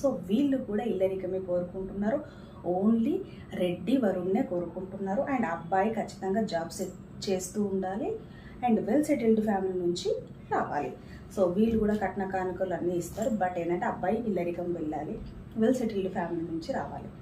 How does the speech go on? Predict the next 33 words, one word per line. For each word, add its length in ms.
So, 180
వీళ్ళ 260
రిక్వైర్మెంట్స్ 760
ఏంటంటే 400
మినిమం 480
అబ్బాయి 360
హైట్ 220
ఫైవ్ 360
టెన్ 220
నుండి 220
స్టార్ట్ 340
అవ్వాలి. 340
So, 260
ఆ, 260
ఈ 120
ప్రొఫైల్ 480
ఒకవేళ 400
మీకు 220
నచ్చితే 560
నా 160
కాంటాక్ట్ 460
నెంబర్లకి 420
కాల్ 300
చేయండి, 380
బయోడేటా 500
ఇస్తాను. 460
So, 220
ఈరోజు 340
వచ్చిన 340
రెండవ 400
సంబంధం 460
గురించి 420
మాట్లాడుకుందాం. 840